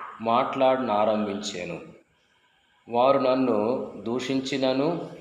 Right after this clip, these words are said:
శపించినను నేనేమియు అనకయుంటిని. వారి మీద నా మనస్సునందు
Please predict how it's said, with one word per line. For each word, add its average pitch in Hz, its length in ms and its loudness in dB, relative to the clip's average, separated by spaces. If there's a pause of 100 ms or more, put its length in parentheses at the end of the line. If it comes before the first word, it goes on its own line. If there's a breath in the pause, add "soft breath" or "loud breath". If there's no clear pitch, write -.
(140)
శపించినను 135 1120 0 (600 loud breath)
నేనేమియు 139 960 2 (200)
అనకయుంటిని. 98 840 -2 (920)
వారి 131 280 4
మీద 135 320 2 (920)
నా 120 180 4
మనస్సునందు 131 1040 0